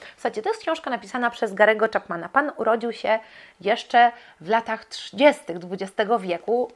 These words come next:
już w latach siedemdziesiątych zajmował się właśnie terapiami dla par,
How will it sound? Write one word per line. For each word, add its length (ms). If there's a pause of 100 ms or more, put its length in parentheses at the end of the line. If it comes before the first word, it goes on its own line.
już 220
w 40
latach 280
siedemdziesiątych 840
zajmował 420
się 140
właśnie 260
terapiami 480
dla 120
par, 280